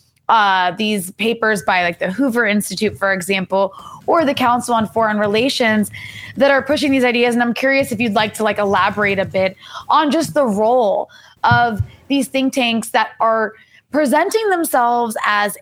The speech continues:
in-, as, like, factories of independent analysis and thought, when in actuality, they are just pushing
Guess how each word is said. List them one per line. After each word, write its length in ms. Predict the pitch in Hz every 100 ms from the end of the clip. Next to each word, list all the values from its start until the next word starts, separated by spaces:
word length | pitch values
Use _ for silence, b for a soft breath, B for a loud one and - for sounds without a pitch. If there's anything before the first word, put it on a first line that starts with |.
| -
in-, 260 | 254 247
as, 160 | - 214
like, 140 | 208
factories 640 | - 240 233 - 233 220 202
of 100 | 196
independent 720 | - 220 220 233 190 202 214 196
analysis 680 | 196 180 185 196 202 190
and 180 | 196 185
thought, 380 | 175 175 202 233 - B B B
when 300 | 226 233 214
in 140 | 214
actuality, 1000 | 196 208 208 - 202 190 214 208 190 180
they 260 | 180 180 175
are 480 | - 175 175 175 - b b b _ 208
just 440 | 254 254 - -
pushing 680 | - 262 247 247 226 220 214